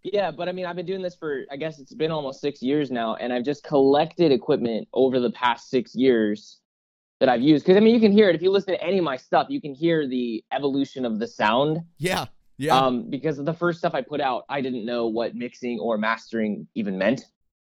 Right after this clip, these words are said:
Speaker 1: So it's just completely raw sound that's
Speaker 2: Yeah.
Speaker 1: just, I've put in F L Studio. But I, I do, I use
Speaker 2: <laughs>
Speaker 1: F L Studio.
Speaker 2: Yeah.
Speaker 1: So basically all my stuff is written in F L Studio. I mix it all in F L Studio,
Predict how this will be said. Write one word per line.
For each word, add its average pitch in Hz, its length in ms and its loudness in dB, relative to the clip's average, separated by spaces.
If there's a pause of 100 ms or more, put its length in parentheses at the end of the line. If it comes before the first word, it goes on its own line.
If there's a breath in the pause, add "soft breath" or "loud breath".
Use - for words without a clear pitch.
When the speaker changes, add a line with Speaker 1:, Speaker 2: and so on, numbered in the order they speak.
(220)
Speaker 1:
So 120 320 2
it's 127 160 -2
just - 220 0
completely 131 460 0
raw 117 360 0
sound 117 720 -6
that's 110 120 -4
Speaker 2:
Yeah. 104 100 -8
Speaker 1:
just, 107 200 -6
I've 101 200 -4
put 123 160 0
in 110 220 0
F 123 180 -6
L 117 100 2
Studio. 117 520 2 (240)
But 165 100 6
I, 127 120 0
I 175 60 4
do, 180 220 4
I 143 60 2
use 170 280 0
Speaker 2:
<laughs> - 40 -8
Speaker 1:
F - 160 -8
L 180 100 0
Studio. 127 640 -4
Speaker 2:
Yeah. 120 200 -8 (200)
Speaker 1:
So 143 360 -4 (360)
basically 170 300 0
all 175 180 2
my 190 140 0
stuff 170 200 -8
is 151 120 -8
written 147 180 -2
in 139 100 -10
F 135 140 -6
L 131 100 -4
Studio. 117 460 -4
I 110 160 -6
mix 139 400 -4
it 156 100 -2
all 143 200 0
in 139 60 -8
F 135 120 -8
L 135 100 -6
Studio, 123 480 -2